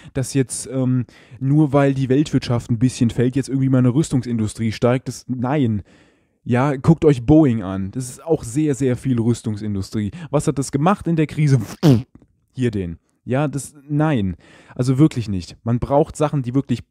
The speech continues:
perfekt antizyklisch sind und auch Sachen, die perfekt zyklisch sind, so dass man am Ende von seiner Sparzeit wirklich bei dem Volumen ankommt, was man haben möchte und was man vielleicht auch einfach braucht, um die letzten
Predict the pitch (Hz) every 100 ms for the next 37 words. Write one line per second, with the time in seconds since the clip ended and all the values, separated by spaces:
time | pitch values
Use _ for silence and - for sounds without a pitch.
0 | - 151 165 - 135 - 160 151 147 139
1 | 131 135 131 - 156 123 131 127 127 123
2 | 110 113 - 92 - 165 151 139 - 127
3 | 120 - - - - 113 113 151 160 -
4 | - 143 143 156 135 117 117 - 156 165
5 | 160 147 - 135 127 113 101 - - 127
6 | 127 - 135 131 - - 131 131 - 135
7 | - 113 110 131 135 _ _ _ - 117
8 | 131 151 170 160 139 143 - 131 131 -
9 | 107 117 127 113 98 110 113 104 101 113
10 | - 120 - 123 120 127 120 117 113 127
11 | - - 117 113 123 - 113 143 127 -
12 | - - 123 120 110 113 113 - 107 113
13 | 117 - 120